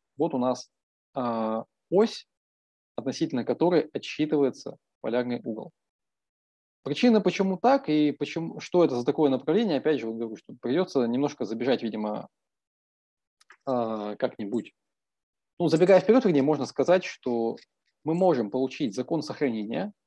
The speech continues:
некоторый, дополнительный к закону сохранения момента, импульса и энергии, и связанный с ними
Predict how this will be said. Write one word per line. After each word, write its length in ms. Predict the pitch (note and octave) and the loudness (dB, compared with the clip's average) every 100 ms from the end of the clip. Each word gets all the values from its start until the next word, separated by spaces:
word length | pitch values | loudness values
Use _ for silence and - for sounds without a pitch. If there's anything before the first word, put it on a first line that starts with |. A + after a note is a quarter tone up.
| - | -8
некоторый, 580 | F3+ F#3+ F#3+ G3+ G3+ - _ _ _ _ _ | -2 0 0 0 -2 -6 _ _ _ _ _
дополнительный 720 | - D#3 D#3+ E3+ E3 C#3+ C#3 B2+ | -2 0 0 0 0 0 0 -2
к 80 | B2+ | -2
закону 340 | B2+ D3+ C#3 | 0 2 0
сохранения 380 | A#2+ A2+ C3+ A#2+ | -2 -6 -4 -2
момента, 360 | A#2 C#3 B2 A#2+ | 0 0 0 0
импульса 400 | B2 A#2+ - A#2 | -2 -4 -6 -4
и 100 | A#2 | -2
энергии, 440 | A#2+ A2+ G#2+ - _ | -2 -2 -6 -10 _
и 60 | - | -10
связанный 460 | - B2 G#2+ G#2+ G#2 | -2 0 0 -4 -10
с 100 | - | -12
ними 320 | - F#3 | -8 -6